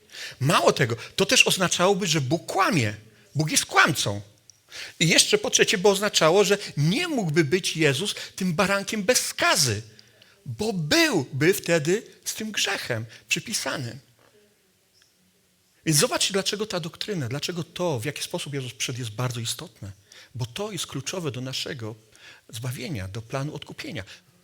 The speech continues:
I teraz, jak to się wydarzyło? Łukasza jeden trzydzieści pięć mówi, że, e, gdy anioł przyszedł do Marii, powiedział jej, „Duch Święty zstąpi na ciebie i moc Najwyższego zacieni cię. Dlatego też to, się na-, to, co się narodzi, będzie święte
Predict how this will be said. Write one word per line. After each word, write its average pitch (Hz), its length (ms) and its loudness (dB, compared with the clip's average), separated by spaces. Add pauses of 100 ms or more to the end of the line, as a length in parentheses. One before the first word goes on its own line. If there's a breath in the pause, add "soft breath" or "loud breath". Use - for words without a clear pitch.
(800 loud breath)
I 143 60 -8
teraz, 190 320 0
jak 180 160 -4
to 247 80 -4
się 233 140 -2
wydarzyło? 226 600 -2 (720)
Łukasza 185 340 0
jeden 196 180 -4
trzydzieści 202 360 -2
pięć 262 300 -4
mówi, 185 220 -2
że, 170 180 4 (400 loud breath)
e, - 100 -6
gdy 147 260 0
anioł 165 240 0
przyszedł 147 320 2
do 147 80 -4
Marii, 165 240 -4
powiedział 156 400 -2
jej, 147 100 -2
„Duch 147 240 -6
Święty 185 360 -2
zstąpi - 560 0
na 185 140 -2
ciebie 143 520 2 (440 loud breath)
i 147 100 0
moc 170 340 2
Najwyższego 160 540 0
zacieni 180 420 -2
cię. - 140 -2
Dlatego 139 360 -4
też - 200 -6
to, 147 100 -6
się 131 160 -6
na-, 127 140 -8 (200 loud breath)
to, 160 100 -2
co 151 100 -2
się 131 140 -2
narodzi, 131 340 -4
będzie 113 240 -6
święte - 600 -6